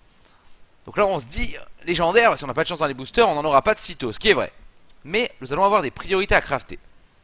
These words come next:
La priorité, ça va être évidemment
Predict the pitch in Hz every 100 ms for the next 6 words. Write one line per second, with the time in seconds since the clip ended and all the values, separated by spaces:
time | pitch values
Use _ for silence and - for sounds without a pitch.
0 | _ _ - _ 107 117 214 220 208 -
1 | 196 214 - _ _ _ _ _ - 107
2 | 110 - 175 190 165 139 117 127